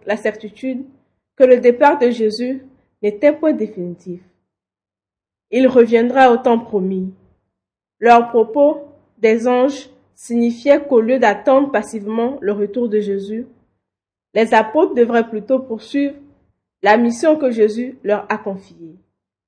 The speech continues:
Les apôtres retournèrent aussitôt à Jérusalem et commencèrent les préparations pour la Pentecôte.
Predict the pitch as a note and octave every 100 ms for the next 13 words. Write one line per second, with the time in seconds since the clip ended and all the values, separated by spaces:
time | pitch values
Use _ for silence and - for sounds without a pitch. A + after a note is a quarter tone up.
0 | _ _ _ _ G3+ A3+ A3 G#3+ C#4 C#4+
1 | B3+ A#3+ A#3 B3 B3+ - A#3 B3 A#3+ A#3
2 | G#3+ G#3 G#3 G#3 G3+ G3+ A3 B3 - _
3 | _ _ _ G#3 G3+ A3+ A3+ A#3 D4+ C#4+
4 | A#3+ B3+ G#3+ G#3+ G#3+ G#3+ - C4+ C4+ A3+
5 | G3+ G3+ F3 F3+ - F#3 - _